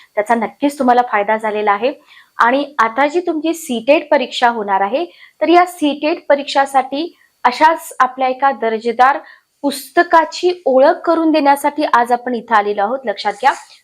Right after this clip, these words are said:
तर केंद्रीय शिक्षक पात्रता जी तुमची, अ, सीटेटची परीक्षा आपण म्हणतो, तर या सीटेट परीक्षेमधील मराठी भाषा पेपर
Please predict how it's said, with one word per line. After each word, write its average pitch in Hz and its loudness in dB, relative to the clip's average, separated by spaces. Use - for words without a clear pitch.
तर 339 4
केंद्रीय 320 2
शिक्षक 381 -2
पात्रता 302 0
जी 240 -8
तुमची, 285 -4
अ, 220 4
सीटेटची 294 0
परीक्षा 311 0
आपण 269 -2
म्हणतो, 262 -6
तर 294 2
या 349 4
सीटेट 339 -2
परीक्षेमधील 285 0
मराठी 277 4
भाषा 294 0
पेपर 285 -2